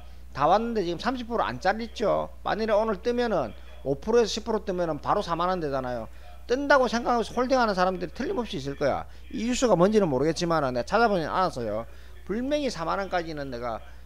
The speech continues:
온다고 내가 말씀을 드렸습니다. 얼마 전에 말씀을 드렸는데, 만일에 이때 사서 파-, 그, 팔고, 이때 팔고, 팔고 삼십 프로 여기 있으면 샀다 그래,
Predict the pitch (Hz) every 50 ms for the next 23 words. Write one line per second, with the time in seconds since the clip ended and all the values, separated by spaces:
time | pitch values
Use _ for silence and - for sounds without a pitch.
0 | - - - - - - - - 196 214 214 214 208 185 160 143 139 135 - 90
1 | 98 107 - 180 190 190 170 170 175 185 180 180 147 120 110 - 85 98 104 110
2 | 117 113 113 107 98 87 80 87 101 120 147 151 151 143 156 151 165 151 135 123
3 | 113 110 104 - - - - - - - - - - - - 113 117 151 185 220
4 | 262 269 269 233 185 262 247 - - - - 269 233 151 101 85 - - - -
5 | - - - - - - - - 226 226 226 - 240 240 240 240 - - - -
6 | - - - - - - - - - - - - - - - - - 220 220 -
7 | - - 156 151 147 135 120 - - - - - - - 220 240 240 240 240 -
8 | - 226 - - 247 226 233 - - 226 240 247 233 - 247 240 - - - -
9 | - - - 220 233 233 226 240 233 233 220 - - - - - - - - -
10 | 226 254 233 226 - 214 185 185 202 220 233 220 190 196 180 165 - - 208 -
11 | - 214 214 196 165 147 147 139